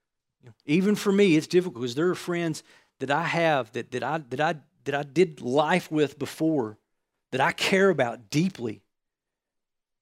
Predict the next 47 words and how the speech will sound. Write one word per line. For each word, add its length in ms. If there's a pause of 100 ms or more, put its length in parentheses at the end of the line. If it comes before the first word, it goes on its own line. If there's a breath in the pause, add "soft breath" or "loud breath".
(760)
I 60
hardly 380
ever 120
see 280
'em 160
anymore. 520 (360)
I 100
mean, 280
if 140
they 120
were 80
to 60
walk 340
in 100
here, 360
I'd, 120 (340)
"Oh, 360 (960)
good 120
to 80
see 160
you. 100
I'm 60
glad 260
you're 80
here. 180
But 140
man, 220
how'd 160
you 60
find 220
your 80
way 140
here?" 220 (720 loud breath)
In 120
some 260
ways, 300
that's 220
the 80
truth. 380
But 160
in, 200
in, 180
in 120
some 300
ways, 200
for 140
me, 300